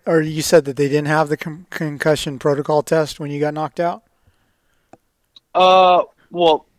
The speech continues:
Speaker 2: in years past. I mean,
Speaker 1: Yeah.
Speaker 2: I hadn't had a concussion at a race in a, in a, in a hot minute, so,
Speaker 1: Mm-hmm.
Speaker 2: um, this was probably two thousand twelve or something, so.
Speaker 1: Yeah.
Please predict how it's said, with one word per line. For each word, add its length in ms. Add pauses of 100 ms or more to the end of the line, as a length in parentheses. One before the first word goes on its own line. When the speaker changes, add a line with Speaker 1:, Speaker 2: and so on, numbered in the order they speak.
(520)
Speaker 2:
in 200
years 320
past. 440
I 40
mean, 120
Speaker 1:
Yeah. 140
Speaker 2:
I 160
hadn't 160
had 180
a 40
concussion 560
at 100
a 60
race 380
in 120
a, 340
in 60
a, 120 (100)
in 80
a 80
hot 300
minute, 340
so, 260
Speaker 1:
Mm-hmm. 220 (500)
Speaker 2:
um, 320
this 240
was 400 (260)
probably 400
two 180
thousand 680 (260)
twelve 380
or 60
something, 460
so. 240 (500)
Speaker 1:
Yeah. 280